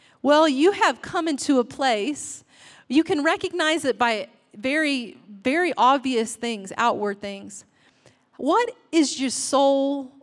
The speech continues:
like? How healthy is your soul?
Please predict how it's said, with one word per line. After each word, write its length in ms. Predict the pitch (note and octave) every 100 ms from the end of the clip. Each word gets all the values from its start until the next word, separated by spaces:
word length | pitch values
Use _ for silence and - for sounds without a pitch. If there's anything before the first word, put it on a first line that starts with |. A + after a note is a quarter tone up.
| _
like? 580 | - G3+ G#3 - - - _ _ _ _ _ _ _ _
How 240 | - F#4+ G#4
healthy 500 | - C#4+ D4 B3 A3+
is 140 | G#3+
your 80 | G3
soul? 420 | - E3 E3 -